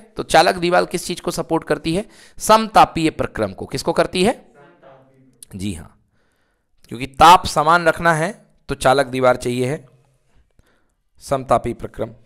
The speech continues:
ठीक है, अब देखिए तीन जगह हैं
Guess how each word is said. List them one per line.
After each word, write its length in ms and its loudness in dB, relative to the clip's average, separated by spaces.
ठीक 160 -12
है, 80 -12
अब 140 4
देखिए 340 4
तीन 340 2
जगह 340 2
हैं 240 -2